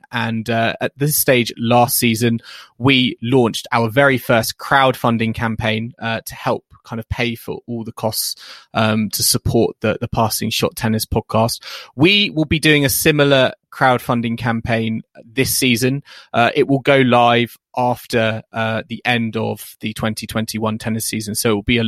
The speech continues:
it will be live all the way through to, through December, it would be great, um, if our listeners could help contribute to that. We will be putting out rewards like we did, uh, last season in exchange for your contributions. So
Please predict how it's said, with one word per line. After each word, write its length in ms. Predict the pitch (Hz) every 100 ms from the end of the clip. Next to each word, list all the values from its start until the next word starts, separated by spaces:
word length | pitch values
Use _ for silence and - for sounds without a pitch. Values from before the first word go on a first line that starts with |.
| - - -
it 120 | 127
will 120 | 143 131
be 120 | 127
live 320 | 123 113 107
all 220 | 127 131
the 80 | 117
way 160 | 120 -
through 300 | - 117 107
to, 220 | 110 101 _ _ _ -
through 260 | - 127 117
December, 560 | 117 - 113 110 123 - - - _ -
it 120 | 156
would 140 | 151 143
be 120 | 147
great, 360 | 143 143 165 -
um, 280 | 135 127 123
if 180 | 139 -
our 100 | 131
listeners 440 | 127 123 127 113 -
could 180 | 131
help 240 | 113 120 -
contribute 560 | 131 117 - 117 113
to 140 | - 117
that. 220 | 123 -
We 140 | 135
will 120 | 127 120
be 140 | 123
putting 300 | - 139 131
out 240 | 127 120 -
rewards 640 | 139 123 135 135 135 - - - -
like 260 | 131 147 135
we 140 | 131
did, 340 | 135 127 113 -
uh, 240 | 120 113 -
last 380 | 120 127 120 -
season 600 | 131 120 113 113 113 113 - - _ -
in 180 | 127 123
exchange 480 | - - 117 113
for 120 | - 113
your 160 | 110
contributions. 880 | - 113 - 110 113 113 113 117 120
So 260 | - 120